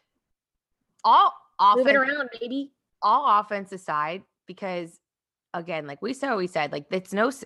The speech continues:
Speaker 1: it's, you should be able to do something with the correct game plan, with these weapons,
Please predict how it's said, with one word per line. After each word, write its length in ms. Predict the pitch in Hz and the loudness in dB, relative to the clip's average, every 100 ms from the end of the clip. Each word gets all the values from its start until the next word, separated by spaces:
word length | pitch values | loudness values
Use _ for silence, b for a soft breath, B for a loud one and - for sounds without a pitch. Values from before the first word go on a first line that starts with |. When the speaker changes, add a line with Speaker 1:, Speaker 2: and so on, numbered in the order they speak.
| _ | _
Speaker 1:
it's, 240 | 196 190 _ b b b b _ - _ _ _ | -6 -6 _ b b b b _ -20 _ _ _
you 260 | 185 247 320 | -6 -2 -2
should 240 | - 302 | -2 -2
be 160 | 247 233 | 2 4
able 180 | 220 | 4
to 80 | 196 | 2
do 120 | 196 | -2
something 760 | 190 - 196 185 - 139 117 147 _ | -4 0 0 0 -6 -14 -14 -20 _
with 420 | - 160 180 180 _ _ - | -20 -4 -2 -2 _ _ -16
the 80 | |
correct 440 | 190 - 214 233 _ | -12 0 0 0 _
game 260 | 180 160 | -6 -6
plan, 540 | 160 160 143 135 131 143 _ _ _ | -6 -6 -6 -10 -12 -18 _ _ _
with 220 | 170 - | -8 -8
these 320 | 170 185 214 | -6 -6 -6
weapons, 760 | 180 170 156 131 87 127 - | -2 -2 -2 -8 -10 -18 -20